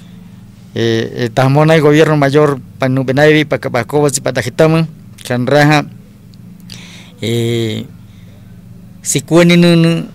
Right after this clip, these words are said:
del departamento Bichada, Cumaribo, Pisnunu, y ta territorio, Pewin, Los Mangos,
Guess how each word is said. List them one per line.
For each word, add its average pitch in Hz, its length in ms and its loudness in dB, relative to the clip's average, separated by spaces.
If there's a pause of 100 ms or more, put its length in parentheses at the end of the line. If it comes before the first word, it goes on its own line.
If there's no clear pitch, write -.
(160)
del 123 300 -4
departamento 127 1120 -2 (120)
Bichada, 151 680 0 (640)
Cumaribo, 127 600 -2
Pisnunu, 139 680 -2 (380)
y 117 120 -16
ta 107 180 -6
territorio, 131 640 -2
Pewin, 127 520 -4 (120)
Los 95 160 -14
Mangos, 135 440 0